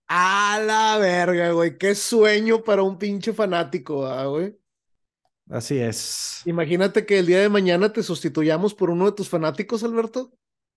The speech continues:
Speaker 2: Pues no tengo, güey, ya. <laughs> A ver dónde hayas.
Speaker 1: <laughs> Ya, ya te la pelaste.
Speaker 2: Ya te, exacto. O sea, lo difícil va a ser que hayas uno, güey.
Speaker 1: <laughs> Güey, mamalón, güey, qué cabrón, güey. Le pasó un Journey, güey, haz de cuenta, güey.
Speaker 2: Haz de copas,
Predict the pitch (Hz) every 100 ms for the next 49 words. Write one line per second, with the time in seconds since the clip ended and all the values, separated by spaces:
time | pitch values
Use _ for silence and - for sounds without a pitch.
0 | _ _ _ _ _ _ 180 156 151 156
1 | 151 160 156 123 120 120 123 123 - 277
2 | - 320 - 285 302 277 285 240 262 233
3 | 247 254 247 240 185 - - _ 135 139
4 | 139 156 156 147 135 117 123 135 - 117
5 | 131 135 139 175 180 196 170 - _ _
6 | _ 196 180 190 190 170 160 - 170 175
7 | 190 185 196 226 202 220 214 208 208 180
8 | 208 165 117 110 _ _ _ 233 - 269
9 | - 262 - 254 - 196 - 180 180 _
10 | 147 - 160 - - 143 _ 135 - -
11 | 277 202 160 123 _ - 151 170 170 170
12 | 156 156 147 165 175 160 117 131 170 165
13 | 165 147 139 123 147 165 180 175 170 175
14 | 156 131 135 147 151 131 110 98 110 127
15 | 131 151 127 - - - _